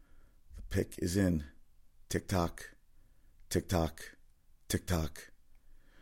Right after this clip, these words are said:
I mean, come on, man. It's just crazy, this whole setup. I mean, the draft has never come back to New York. After the show that Dallas has put on this year,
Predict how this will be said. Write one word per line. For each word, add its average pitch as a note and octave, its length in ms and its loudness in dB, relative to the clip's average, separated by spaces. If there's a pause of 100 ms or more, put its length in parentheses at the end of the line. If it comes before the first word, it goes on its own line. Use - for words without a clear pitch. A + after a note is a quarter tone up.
(280)
I - 40 -6
mean, - 120 -4
come - 200 0
on, F2+ 200 0
man. F2+ 240 -2 (500)
It's F#2+ 100 -4
just - 160 4
crazy, G#2+ 340 2
this - 180 0
whole F2 180 6
setup. F2+ 400 4
I - 20 2
mean, F#2+ 280 8 (120)
the A#2+ 160 10
draft A#2+ 300 12
has F2+ 80 6
never G2 160 12
come F2+ 180 8
back D#2+ 160 6
to D#2 100 0
New D#2 100 2
York. D#2+ 280 2 (360)
After G#2 180 10
the G#2+ 100 12
show G#2 200 12
that F2+ 120 10
Dallas F#2 240 12
has F#2 100 2
put G#2 160 10
on G2+ 80 10
this G2+ 180 8
year, G#2 280 10